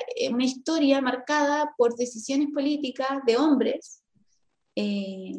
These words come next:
que no se hacían cargo de la paternidad o de la copaternidad.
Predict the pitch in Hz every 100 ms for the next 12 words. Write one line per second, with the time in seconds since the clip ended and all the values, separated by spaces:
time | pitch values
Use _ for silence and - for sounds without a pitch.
0 | - - _ 226 247 - 277 269 214 196
1 | 202 185 180 175 170 - 175 175 175 175
2 | 185 190 180 185 247 233 190 170 - -
3 | 339